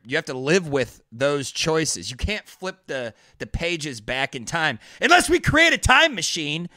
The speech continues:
which has probably already been created too. There's this theory about, uh, Trump's son, Barron Trump. God, fucking allergies are kicking my ass this year. Uh, Barron Trump,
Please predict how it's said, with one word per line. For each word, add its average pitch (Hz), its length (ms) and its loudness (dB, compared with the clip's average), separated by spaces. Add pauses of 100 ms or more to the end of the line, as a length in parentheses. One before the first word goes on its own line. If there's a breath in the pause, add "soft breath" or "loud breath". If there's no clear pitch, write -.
(180 loud breath)
which 208 240 2
has 240 160 -2
probably 320 540 4
already 294 220 4
been 277 160 -4
created 254 460 2
too. 220 460 2 (380 soft breath)
There's 226 220 2
this 277 180 0
theory 262 400 0
about, 180 380 4
uh, 139 340 2 (520)
Trump's 254 440 2
son, 208 580 -4
Barron 165 360 -10
Trump. 180 420 -16 (760 loud breath)
God, 151 260 -8
fucking 214 360 -4
allergies 139 480 -6
are 87 40 -18
kicking 202 320 -16
my 143 120 -16
ass 135 240 -20
this - 180 -20
year. 78 180 -20 (800)
Uh, 160 360 2
Barron 226 560 -2
Trump, 202 680 -2